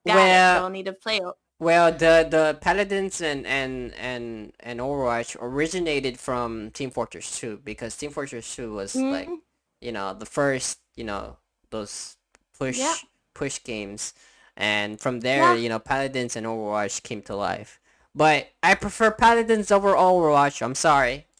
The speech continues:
Speaker 2: Overwatch players,
Speaker 1: That's fine.
Speaker 2: chill, all right?
Speaker 1: <laughs>
Speaker 2: Chill. Don't give me hate.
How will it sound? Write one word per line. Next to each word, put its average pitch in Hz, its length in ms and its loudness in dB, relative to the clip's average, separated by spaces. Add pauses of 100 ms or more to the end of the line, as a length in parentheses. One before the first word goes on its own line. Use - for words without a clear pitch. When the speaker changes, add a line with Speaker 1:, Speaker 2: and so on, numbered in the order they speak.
Speaker 2:
Overwatch 160 480 2
players, 160 400 2
Speaker 1:
That's 285 260 2
fine. 320 360 2
Speaker 2:
chill, 180 460 6
all - 200 0 (140)
right? 143 400 -2 (840)
Speaker 1:
<laughs> - 500 0
Speaker 2:
Chill. 480 340 -4 (340)
Don't 143 280 -8
give 151 180 -4
me 147 160 -4
hate. 135 400 -6